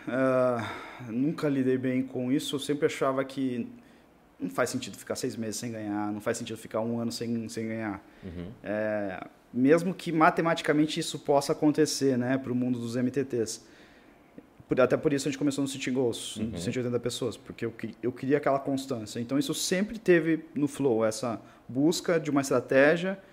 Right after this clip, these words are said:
Speaker 1: que, que tivesse ganhos mais constantes pro, pros jogadores pra que eles possam sacar todos os meses. Pra isso ser uma profissão como outra qualquer.
Speaker 2: Uhum.
Speaker 1: É, eu não, eu não, eu não acredito que realmente precise disso, tá? Porque, no fim,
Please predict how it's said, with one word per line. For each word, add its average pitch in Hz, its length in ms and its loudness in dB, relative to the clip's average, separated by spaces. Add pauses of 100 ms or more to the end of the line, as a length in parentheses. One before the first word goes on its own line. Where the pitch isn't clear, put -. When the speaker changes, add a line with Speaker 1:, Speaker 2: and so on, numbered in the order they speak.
(200)
Speaker 1:
que, 139 500 4
que - 100 -10 (140)
tivesse 139 400 2
ganhos 143 240 4
mais 147 180 2
constantes 147 480 4
pro, - 160 -12
pros 135 140 -2
jogadores 143 400 4
pra 180 160 0
que - 80 -8
eles 180 80 -4
possam 170 300 2
sacar 156 340 2
todos 151 240 -2
os 151 140 -4
meses. 117 420 -2 (1080)
Pra 127 120 2
isso 127 160 -2
ser 139 120 -2
uma 123 160 0
profissão 135 380 -2
como 131 240 2
outra 131 340 2
qualquer. 131 420 2
Speaker 2:
Uhum. 90 260 -4 (560)
Speaker 1:
É, 117 300 0 (1600)
eu - 80 6
não, 214 180 4
eu 160 100 4
não, 202 420 4
eu 180 80 6
não 202 80 6
acredito 202 220 0
que 208 100 4
realmente 202 320 4
precise 202 420 2
disso, 143 320 -2
tá? 135 240 4
Porque, 135 560 2
no 143 100 4
fim, 190 460 0